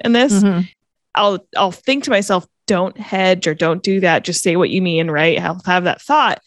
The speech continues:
Speaker 1: but then I'll end it with this, like, know what I mean? <laughs> Or, like, I just
Speaker 2: Yeah.
Speaker 1: wanna make sure I make sense. Am I making sense to you? Am I,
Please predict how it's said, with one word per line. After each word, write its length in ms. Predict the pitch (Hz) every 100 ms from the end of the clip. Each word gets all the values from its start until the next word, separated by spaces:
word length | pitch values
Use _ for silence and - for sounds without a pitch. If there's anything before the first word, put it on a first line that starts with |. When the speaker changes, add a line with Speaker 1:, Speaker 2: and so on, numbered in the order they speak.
| _ -
Speaker 1:
but 120 | - 226
then 120 | 233
I'll 140 | 220 -
end 220 | 403 294
it 120 | 190
with 180 | 214 -
this, 200 | 202 -
like, 280 | 202 185 -
know 120 | 220
what 60 | 247
I 40 |
mean? 180 | 277 392 480 _ -
<laughs> 340 | - - _ - - - - - - - - - -
Or, 120 | 247
like, 180 | 247 233
I 100 | 247
just 160 | 285 349
Speaker 2:
Yeah. 40 |
Speaker 1:
wanna 180 | 311 294
make 180 | 294 254
sure 160 | - 285
I 100 | 262
make 200 | 233 -
sense. 400 | 294 247 156 -
Am 80 | 208
I 60 |
making 340 | 214 220 214 175
sense 320 | 196 220 -
to 120 | 277
you? 180 | 277 285
Am 80 |
I, 120 | 254